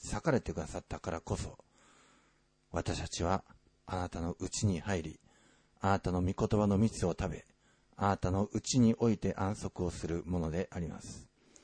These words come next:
そして私たちは救いに入れられました。主よ、今日、この語るしもべの唇を清め、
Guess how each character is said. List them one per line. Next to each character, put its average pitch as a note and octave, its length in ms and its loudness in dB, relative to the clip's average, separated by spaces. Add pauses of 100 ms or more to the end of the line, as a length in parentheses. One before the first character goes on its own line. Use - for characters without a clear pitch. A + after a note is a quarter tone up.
(680)
そ - 160 0
し - 60 -4
て G#2 260 0 (920)
私 E2+ 300 -4
た - 60 -10
ち - 120 -4
は G#2 140 2
救 - 260 -6
い E2 60 0
に G#2 100 6
入 E2 200 -6
れ D#2+ 60 -4
ら D#2 100 -6
れ D2 60 -10
ま - 120 -12
し - 80 -10
た。 - 180 -14 (960)
主 - 200 0
よ、 G2 200 4 (320)
今 G2 260 4
日、 - 60 -6 (2000)
こ - 120 0
の G2+ 120 4
語 - 240 -2
る G2 60 2
し - 140 -2
も F#2 140 4
べ F#2 100 2
の F2 140 2
唇 F2 480 0
を E2 40 -2
清 D#2+ 240 -6
め、 D#2+ 200 -6